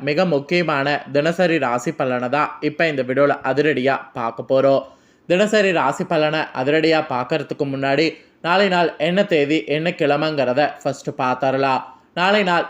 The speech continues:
தேதி பார்த்தீங்கன்னு வச்சுக்கோங்களேன், ஏப்ரல் மாதத்துடைய ரெண்டாம் தேதி. அதே போல தமிழ் மாதம் பார்த்தீங்கன்னு வச்சுக்கோங்களேன், சோபக்கிரத ஆண்டு பனிரெண்டாவது மாதமான பங்குனி மாதத்துடைய இருபதாம் நாள். அதே போல நாளை நாள் கிழமை பார்த்தீங்கன்னு வச்சுக்கோங்களேன்,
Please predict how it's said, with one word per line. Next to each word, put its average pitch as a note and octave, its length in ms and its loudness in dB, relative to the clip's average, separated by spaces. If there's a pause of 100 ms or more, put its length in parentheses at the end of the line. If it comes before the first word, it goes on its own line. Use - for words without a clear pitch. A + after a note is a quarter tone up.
(120)
தேதி F#3 240 2 (100)
பார்த்தீங்கன்னு C3+ 400 -2
வச்சுக்கோங்களேன், C#3 580 -2 (360)
ஏப்ரல் G3+ 400 2
மாதத்துடைய C#3 680 0 (260)
ரெண்டாம் C3+ 400 -2
தேதி. C3+ 280 0 (440)
அதே G3+ 160 4 (120)
போல D#3 200 4 (240)
தமிழ் E3+ 300 2
மாதம் C3+ 320 2
பார்த்தீங்கன்னு C3+ 400 -2
வச்சுக்கோங்களேன், C3+ 500 -4 (320)
சோபக்கிரத F#3 600 4 (120)
ஆண்டு C3 200 2 (240)
பனிரெண்டாவது D#3 840 2
மாதமான B2+ 460 0 (280)
பங்குனி E3 360 0 (100)
மாதத்துடைய C3 760 0 (320)
இருபதாம் C3+ 540 0
நாள். C3+ 180 0 (460)
அதே G3+ 160 4 (100)
போல E3+ 160 4 (240)
நாளை F#3 260 2 (100)
நாள் D3 160 2 (160)
கிழமை E3+ 320 2 (100)
பார்த்தீங்கன்னு C3 380 -4
வச்சுக்கோங்களேன், C3+ 540 -4